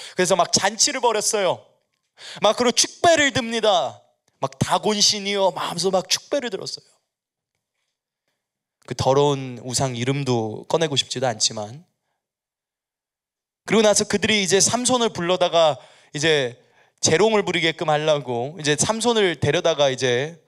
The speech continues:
보려고 데려왔습니다.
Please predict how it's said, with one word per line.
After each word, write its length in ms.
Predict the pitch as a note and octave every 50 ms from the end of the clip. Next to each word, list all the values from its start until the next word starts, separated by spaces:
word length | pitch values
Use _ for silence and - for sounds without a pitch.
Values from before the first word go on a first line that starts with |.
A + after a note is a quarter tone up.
| _ _ _ _ _
보려고 880 | - D3 D3+ E3+ G3 G3+ G#3+ G#3+ G#3 C#3+ C#3 B2+ B2+ C#3 D3 D3+ - _ _ _ _ _ _
데려왔습니다. 760 | - - - C#3+ C#3 B2 A#2 - - A2 G#2+ G2+ - A2+ A#2+